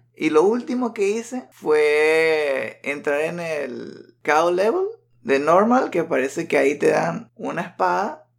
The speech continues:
con el suficiente nivel. Le dice que Eye Level,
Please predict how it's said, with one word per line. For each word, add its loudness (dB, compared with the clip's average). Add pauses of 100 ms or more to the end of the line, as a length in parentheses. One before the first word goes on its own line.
(120)
con -6
el -8
suficiente -2
nivel. 0
Le 0
dice -2
que -4
Eye 6
Level, 2